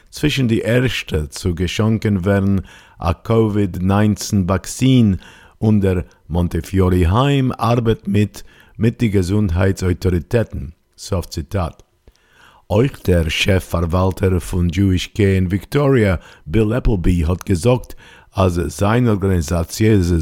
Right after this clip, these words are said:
sehr zufrieden und vorsichtig optimistisch mit Koech der Vakzinprogramm und die jetzige niedrigere Zahl Angesteckter mit dem Virus herum der Welt, hereingerechnet die Mischpoches und Freund in Israel.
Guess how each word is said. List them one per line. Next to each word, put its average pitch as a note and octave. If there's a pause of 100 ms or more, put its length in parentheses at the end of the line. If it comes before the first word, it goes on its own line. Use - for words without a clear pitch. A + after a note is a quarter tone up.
sehr G2+
zufrieden F2+ (320)
und A2
vorsichtig C3
optimistisch A2+
mit F2
Koech A#2
der F2 (180)
Vakzinprogramm G2 (360)
und G2
die G2
jetzige B2+
niedrigere A2
Zahl A2+
Angesteckter A2+
mit G2
dem F#2+
Virus C#3+
herum G2
der F#2+
Welt, C#3 (460)
hereingerechnet C3+ (260)
die A2
Mischpoches G#2+
und F#2
Freund F#2+
in F#2
Israel. F2